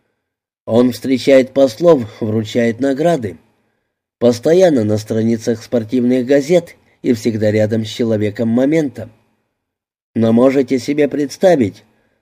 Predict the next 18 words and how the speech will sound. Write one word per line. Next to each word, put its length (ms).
наш 360
Ларс 420
когда-то 460
сам 300
бывал 340
героем 580
дня. 260
Известный 720
мотогонщик, 1000
главным 560
образом 500
в 60
Швеции. 640
Естественно, 880
до 160
того, 380
как 200
банкирство 840